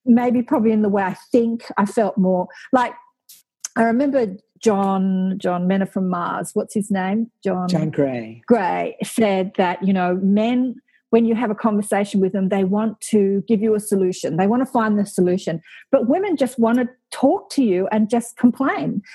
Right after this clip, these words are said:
Speaker 1: And he
Speaker 2: Yeah.
Speaker 1: said, "A group of women will sit around and just talk about their problems,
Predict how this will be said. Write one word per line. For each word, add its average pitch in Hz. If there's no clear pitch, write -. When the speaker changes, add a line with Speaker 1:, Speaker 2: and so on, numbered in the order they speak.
Speaker 1:
And 247
he 269
Speaker 2:
Yeah. 302
Speaker 1:
said, 247
"A 233
group 359
of 339
women 254
will 233
sit 262
around 208
and 220
just 220
talk 269
about 262
their 214
problems, 202